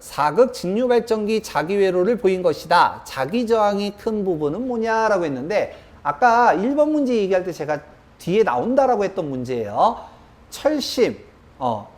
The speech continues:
계좌에 대한 철심 부분과 전기자에 대한 철심 부분이 빈 부분, 어, 요 부분을 공극이라고 하고 자기적인 힘이 가장 크다라고 얘기하는 부분이에요. 그래서 정답이 사 번이 되겠고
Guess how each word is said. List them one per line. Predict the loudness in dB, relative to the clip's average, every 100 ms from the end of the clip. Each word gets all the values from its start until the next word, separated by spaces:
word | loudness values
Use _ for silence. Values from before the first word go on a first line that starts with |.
| -12
계좌에 | -4 -4 0 2 6 6
대한 | 4 2 -2
철심 | -6 -8 -6 -6
부분과 | -6 -4 -4 0 2 0 -4
전기자에 | -10 -6 -4 -2 0 0 0
대한 | -2 -4
철심 | -6 -8 -8 -8
부분이 | -8 -6 -2 -2 -4 -14 -20 -20 -16
빈 | -4 0 2 2
부분, | 0 0 -2 -6 -20 _ -20 -20 -20 -12
어, | -10 -12 -14 -4
요 | 4
부분을 | 6 6 2 0 0 2 0 0 -12 -8
공극이라고 | -6 -4 -4 -2 2 2 2 0
하고 | 0 2 2 0 -6 -20
자기적인 | -16 -10 -6 -2 0 0 -2 -4
힘이 | -2 0 -2 -6
가장 | -14 -6 -4 -4 -8
크다라고 | -12 -6 0 0 0
얘기하는 | 0 -2 -4 -6 -8
부분이에요. | -12 -12 -12 -16 -20 -20 -20 -20 -20 -6
그래서 | -4 -4
정답이 | -6 -6 -4 0 2 2 2 -8 -20
사 | -16 -4 -2 4
번이 | 4 4 2
되겠고 | 0 0 6 6 6 0